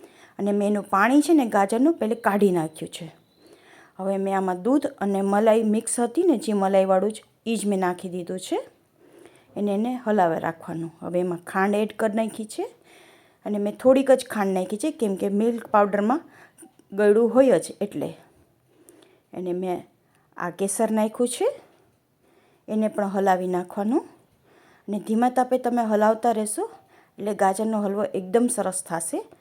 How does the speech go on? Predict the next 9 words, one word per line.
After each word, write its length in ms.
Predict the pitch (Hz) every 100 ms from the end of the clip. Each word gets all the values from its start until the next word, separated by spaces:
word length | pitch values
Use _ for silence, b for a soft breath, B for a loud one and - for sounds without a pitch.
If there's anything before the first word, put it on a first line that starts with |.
| b b b b
અને 120 | 196
પાણી 340 | 185 202 233 262
મેં 180 | 269 277
કાઢી 300 | 262 240 269
નાખ્યું 300 | 254 240 233
ગાજરનું 500 | 214 214 226 220 294
એટલે 240 | - 202 202
બહુ 220 | 196 220
પાણી 380 | 220 202 233